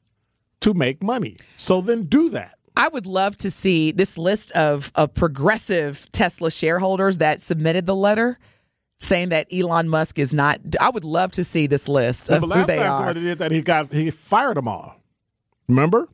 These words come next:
Speaker 2: I don't blame him.
Speaker 1: So
Speaker 2: This is my company.
Speaker 1: the, the people that, uh,
Speaker 2: I'm one of the richest people on earth.
Speaker 1: people at Twitter talk trash, right? He just fired them all.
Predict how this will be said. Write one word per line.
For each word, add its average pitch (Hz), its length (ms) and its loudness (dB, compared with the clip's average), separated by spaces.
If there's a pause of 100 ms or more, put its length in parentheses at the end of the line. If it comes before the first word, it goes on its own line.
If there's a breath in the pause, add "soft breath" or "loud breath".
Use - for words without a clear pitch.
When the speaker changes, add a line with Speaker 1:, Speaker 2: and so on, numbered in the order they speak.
(220)
Speaker 2:
I - 120 4
don't 605 200 4
blame 571 560 0
him. 156 140 -4 (100)
Speaker 1:
So 190 400 0
Speaker 2:
This 311 100 2
is 180 80 -8
my 311 160 2
company. 233 800 -4
Speaker 1:
the, 156 120 -2
the 143 140 -8
people 202 300 0
that, 190 180 0
uh, 185 40 2
Speaker 2:
I'm 269 200 2
one 330 160 0
of 294 100 -2
the 233 40 -2
richest 330 320 0
people 294 440 2 (420)
on 285 200 6
earth. 254 580 -2
Speaker 1:
people 190 280 2
at 180 100 -2
Twitter 262 240 2
talk 175 280 0
trash, 170 380 0
right? 190 280 0
He 330 100 6
just 349 180 2
fired 403 280 2
them 170 100 -2
all. 110 260 -2